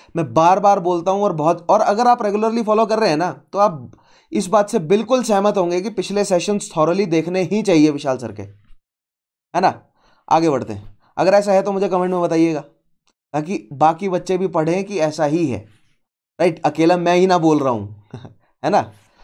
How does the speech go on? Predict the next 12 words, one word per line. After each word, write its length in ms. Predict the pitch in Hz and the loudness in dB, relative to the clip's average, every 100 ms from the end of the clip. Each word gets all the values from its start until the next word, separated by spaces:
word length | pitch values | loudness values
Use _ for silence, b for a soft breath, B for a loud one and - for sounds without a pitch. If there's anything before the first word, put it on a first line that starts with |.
| b b b | b b b
नेक्स्ट 180 | 180 165 | -4 0
देखिएगा, 360 | 170 156 127 127 | 0 0 -2 0
there 200 | 175 208 | 2 6
are, 420 | 226 226 - 151 185 | 4 2 -12 -4 0
there 240 | 247 220 | 0 2
was 180 | 233 240 202 _ _ 190 | 0 0 -10 _ _ -2
a 80 | 190 202 | 0 -2
complete 460 | 185 165 208 226 214 - | -2 -6 -6 -6 -8 -4
transformation 920 | 180 185 180 208 196 196 185 214 208 | 0 0 -2 -6 -4 -4 -4 -4 -4
in 200 | - 180 | -4 -2
the 140 | 180 160 | 0 2
world, 340 | 156 151 170 | 2 2 0